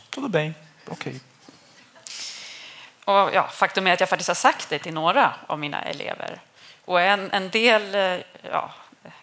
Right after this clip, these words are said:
Speaker 2: gratulerar mig och en del säger bara, "Okej."
Speaker 1: No caso do Henrique, eh, do Avesso da Pele,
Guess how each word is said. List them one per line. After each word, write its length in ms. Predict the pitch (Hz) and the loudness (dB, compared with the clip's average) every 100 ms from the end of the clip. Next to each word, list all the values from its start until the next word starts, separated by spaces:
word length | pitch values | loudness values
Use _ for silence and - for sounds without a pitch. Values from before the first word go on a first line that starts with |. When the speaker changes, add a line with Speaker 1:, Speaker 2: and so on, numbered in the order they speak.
| - - - | -20 -20 -16
Speaker 2:
gratulerar 500 | - - 180 202 190 | -12 -6 0 2 2
mig 140 | 170 | 0
och 60 | 170 | -4
en 80 | 160 | -4
del 180 | 170 156 | -4 -4
säger 200 | - - | -6 -8
bara, 200 | 202 196 - | -10 -10 -16
"Okej." 320 | 294 - 269 262 - _ _ _ - - - - - - - - - - _ _ _ | -14 -10 -12 -14 -20 _ _ _ -20 -20 -20 -20 -20 -20 -16 -16 -16 -20 _ _ _
Speaker 1:
No 100 | 156 | -6
caso 800 | - 185 175 - 147 135 123 120 | 4 6 6 4 2 0 0 -2
do 200 | 127 127 | -4 -2
Henrique, 640 | 127 113 143 135 - 120 120 - _ - - - - - | -2 -2 -4 -6 -6 -6 -8 -16 _ -20 -20 -20 -20 -12
eh, 380 | 113 110 107 107 | -8 -6 -6 -6
do 120 | 110 | -2
Avesso 340 | 113 113 110 - | 0 0 0 0
da 80 | 110 | 0
Pele, 460 | 117 113 113 117 | 4 2 2 -4